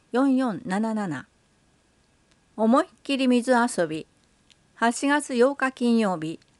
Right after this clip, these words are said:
十九日火曜日、午前十時三十分から正午と午後一時三十分から三時。対象、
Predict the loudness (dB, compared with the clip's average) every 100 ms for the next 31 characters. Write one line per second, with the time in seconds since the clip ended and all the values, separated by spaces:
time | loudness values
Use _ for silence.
0 | -8 -4 -4 -2 -2 -2 -4 -6 0 2
1 | 2 0 -6 -10 _ _ _ _ 0 2
2 | 2 0 -2 -2 -4 -2 0 0 -2 -8
3 | -4 -4 -2 -4 -2 -2 -2 -2 -6 -10
4 | _ _ -2 -2 -4 _ _ -2 2 2
5 | 2 -4 -4 -4 -4 0 -2 -2 -8 -4
6 | -4 -2 -4 -4 -2 -4 -4 -10 -16 _
7 | _ _ _ _ _ _ -2 0 0 -2
8 | -2 -2 -4